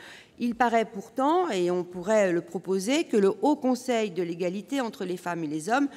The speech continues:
puisse se saisir du sujet et étudier, euh, l'impact concret du partage effectif des responsabilités parentales sur la situation professionnelle et l'égalité, euh,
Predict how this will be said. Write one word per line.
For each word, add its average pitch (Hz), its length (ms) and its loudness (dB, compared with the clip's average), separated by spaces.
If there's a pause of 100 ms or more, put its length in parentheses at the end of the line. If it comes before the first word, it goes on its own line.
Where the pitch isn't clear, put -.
(180)
puisse 311 240 0
se 214 100 0
saisir 180 420 -4
du 151 120 -14
sujet 196 420 -4 (320)
et 220 280 -2
étudier, 220 640 -2
euh, 165 120 0
l'impact 180 640 -4
concret 226 580 -6 (140)
du 160 160 -14
partage 170 600 -6 (140)
effectif 175 560 -10 (300)
des 254 160 2
responsabilités 196 800 -2
parentales 170 600 -6 (240)
sur 208 180 -6
la 190 100 0
situation 175 460 -6
professionnelle 165 720 -8
et 151 80 -8
l'égalité, 135 720 -6
euh, 139 80 -6